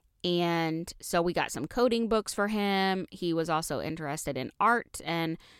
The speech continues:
so we do all these things, and, and then he fills out the journal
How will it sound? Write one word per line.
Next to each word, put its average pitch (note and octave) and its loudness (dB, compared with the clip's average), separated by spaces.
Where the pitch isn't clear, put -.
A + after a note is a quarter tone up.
so F3 6
we F3+ 2
do F3 2
all D#3 4
these D3+ -2
things, C#3+ -2
and, B2+ -6
and G#3+ 6
then G#3 8
he A3 4
fills G#3+ 8
out F#3+ 6
the F3 2
journal F#3+ 2